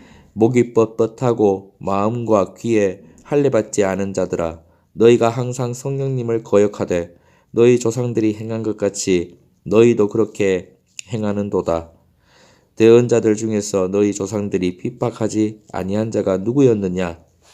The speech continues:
그들은 그 의로우신, 의로우신 분의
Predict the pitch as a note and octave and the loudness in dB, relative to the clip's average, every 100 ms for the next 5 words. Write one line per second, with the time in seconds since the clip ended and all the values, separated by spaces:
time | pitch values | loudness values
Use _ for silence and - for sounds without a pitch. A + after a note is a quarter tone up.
0 | _ - - C3+ B2+ A2+ G#2+ B2+ B2+ B2 | _ -12 0 4 6 4 2 -4 -2 0
1 | D#3 D#3 D3+ B2+ A#2 F#2 - _ _ - | 2 2 2 0 -4 -6 -12 _ _ -20
2 | - - _ _ _ _ _ _ _ C#3 | -20 -20 _ _ _ _ _ _ _ -2
3 | C#3+ C#3+ C#3 C#3 B2+ A#2+ A#2+ A#2+ A#2+ | 4 6 4 0 -4 -2 0 0 -2